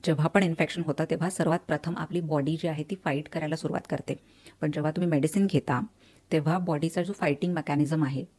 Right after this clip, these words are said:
तो बंद होऊन जातो आणि म्हणून काय होतं, तुमची इम्युनिटी जी आहे ती वीक होऊ शकते. म्हणून जेवढं होईल तेवढं तुम्ही अँटिबायोटिक्स किंवा कुठलेही मेडिसिन्स घेणं टाळलं पाहिजे.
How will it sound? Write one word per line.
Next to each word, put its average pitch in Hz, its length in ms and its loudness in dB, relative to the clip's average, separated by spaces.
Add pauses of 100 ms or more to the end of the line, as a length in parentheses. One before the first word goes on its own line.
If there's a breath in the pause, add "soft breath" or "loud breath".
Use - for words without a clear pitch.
तो 240 200 -2 (120)
बंद 170 240 2
होऊन 160 260 2
जातो - 320 -4 (440 loud breath)
आणि 165 100 2
म्हणून 165 220 4
काय 175 160 0
होतं, 170 300 0
तुमची - 280 -2
इम्युनिटी 175 520 2
जी 175 120 0
आहे 151 220 -2 (100)
ती 180 80 -2
वीक 156 240 0
होऊ 139 180 2
शकते. - 300 -8 (340 soft breath)
म्हणून 160 180 2
जेवढं 165 340 2
होईल 185 220 2
तेवढं 165 200 0
तुम्ही 180 220 -2
अँटिबायोटिक्स 160 640 2
किंवा 175 140 0
कुठलेही 170 360 -2
मेडिसिन्स 165 540 0
घेणं 160 200 4 (160)
टाळलं 143 280 6
पाहिजे. 143 280 -2